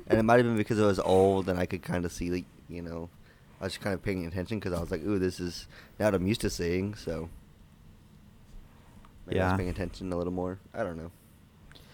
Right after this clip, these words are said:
Speaker 2: I like, uh,
Speaker 1: But I really like the shot at the beginning of the stair,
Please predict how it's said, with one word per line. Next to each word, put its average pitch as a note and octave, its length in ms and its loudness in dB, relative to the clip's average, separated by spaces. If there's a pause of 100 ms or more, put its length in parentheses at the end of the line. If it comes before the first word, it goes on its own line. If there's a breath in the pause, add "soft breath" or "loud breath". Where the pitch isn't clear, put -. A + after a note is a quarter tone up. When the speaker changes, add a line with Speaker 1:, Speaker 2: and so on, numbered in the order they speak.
(960 soft breath)
Speaker 2:
I A#2 140 6
like, C3 500 6
uh, A#2+ 300 10
Speaker 1:
But G#2+ 120 2
I G#2 60 4
really A#2+ 280 4
like A2+ 200 -2
the A2+ 80 -6
shot C#2+ 360 -8
at - 120 -4
the F#2+ 80 -8
beginning F2 560 -6
of E2+ 160 -10
the F#2+ 80 -6
stair, - 240 -8